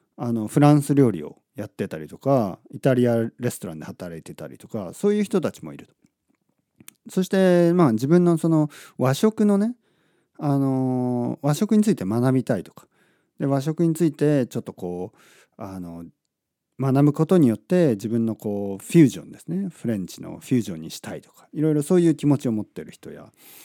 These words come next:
まあ、確かに、あの、和食のレストラン、日本食のレストランを持ってる人も何人かいるみたいですね。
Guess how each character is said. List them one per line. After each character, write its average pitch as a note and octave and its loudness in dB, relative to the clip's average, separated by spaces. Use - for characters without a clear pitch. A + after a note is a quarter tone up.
ま A3+ 0
あ、 - -2
確 C#4+ 0
か G#3+ 2
に、 C3+ 4
あ C3 -4
の、 A#2 -2
和 C3+ 0
食 G3 -2
の F3+ 4
レ G3 6
ス - -2
ト G2+ -6
ラ F2+ -12
ン、 - -20
日 C#3 2
本 D#3 2
食 D#3+ -4
の D3+ 2
レ E3+ 4
ス F3 0
ト A2+ -4
ラ G2+ -4
ン F#2+ -6
を F#2+ -4
持 G2+ -2
っ - -8
て - -12
る E2+ -10
人 D3+ -4
も G2 -2
何 A#2 0
人 E2 -6
か E2+ -16
い E2 -10
る D#2+ -12
み D#2+ -14
た - -20
い - -20
で - -20
す - -20
ね。 G3+ -6